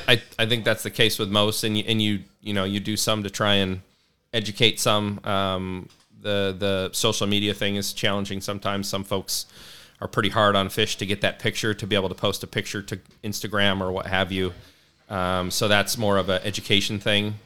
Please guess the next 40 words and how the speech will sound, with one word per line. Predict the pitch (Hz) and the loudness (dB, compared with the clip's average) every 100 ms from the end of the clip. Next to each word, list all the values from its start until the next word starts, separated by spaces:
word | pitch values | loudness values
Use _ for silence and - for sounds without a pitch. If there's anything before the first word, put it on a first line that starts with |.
| _ | _
um, | 101 92 92 90 90 85 - | -6 -4 -2 -4 -6 -10 -2
and | 95 92 90 82 _ _ _ | 0 0 -2 -8 _ _ _
trying | - 101 98 | 2 2 4
to | |
get | 107 - | 0 -2
people | 107 92 | -6 -4
to | 92 | -6
understand | 90 - 104 95 92 | -6 -4 0 0 0
that | 95 92 - _ _ _ _ | -2 -4 -10 _ _ _ _
in | 113 104 | -4 0
the | |
middle | 104 104 98 | 2 2 0
of | |
the | 90 | 0
summer | - 107 104 | 2 2 2
when | 98 95 | 2 0
the | 92 | -2
water's | 95 95 95 92 - - - _ _ _ _ _ _ _ _ - | 2 2 2 -2 -4 -8 -12 _ _ _ _ _ _ _ _ -10
twenty-six, | - 101 98 - 101 | -2 0 0 -2 -6
twenty-eight | - 107 101 98 | -6 -2 0 0
Celsius, | - 95 98 104 95 - | 0 -2 0 -2 -4 -4
you | 101 | -6
don't | 95 101 95 | 0 0 0
wanna | 95 | -2
be | 92 92 87 - | -2 -4 -6 -6
musky | 92 - 92 | -6 -4 -6
fishing | 101 95 98 95 | -4 -2 -2 -4
and | 90 - | -4 -2
putting | 101 92 | -4 -2
that | 78 | -4
fish | 117 104 | -4 -4
in | 95 | -4
the | 95 | -4
net | 92 - | -4 -6
and | 87 | -8
putting | 98 95 | -6 -4
it | 92 | -4
on | 90 | -6
the | 87 | -8
boat, | 95 92 95 | -6 -6 -8